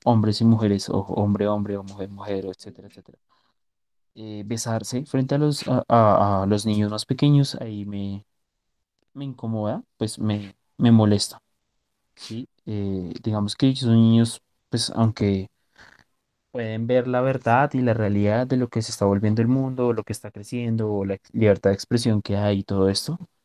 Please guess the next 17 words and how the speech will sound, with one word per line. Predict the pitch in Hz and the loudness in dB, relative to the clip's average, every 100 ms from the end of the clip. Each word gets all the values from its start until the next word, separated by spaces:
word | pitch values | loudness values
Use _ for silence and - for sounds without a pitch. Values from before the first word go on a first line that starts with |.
| _ _ _ _ - | _ _ _ _ -18
creo | 117 | -14
que | 113 | -10
ellos | 120 117 | -10 -6
ya | 117 | -4
llegarán | 113 117 117 107 - | -2 -2 -2 -4 -4
a | 104 | -8
la | 101 101 107 98 _ | -8 -12 -14 -18 _
parte | 113 110 110 110 113 | 4 4 2 -4 -4
consciente | 139 143 - 123 147 160 | -2 -2 -2 -2 -2 0
y | 151 | -2
autónoma | 123 120 139 160 151 | 0 -2 -4 -4 -2
de | 113 98 | -2 0
verlo | 110 127 156 151 | 0 0 -2 -4
o | |
vivirlo | 120 98 98 98 98 | -2 -2 -2 -6 -10
ellos | 110 165 | -10 -8
mismos, | 202 - - | -10 -12 -20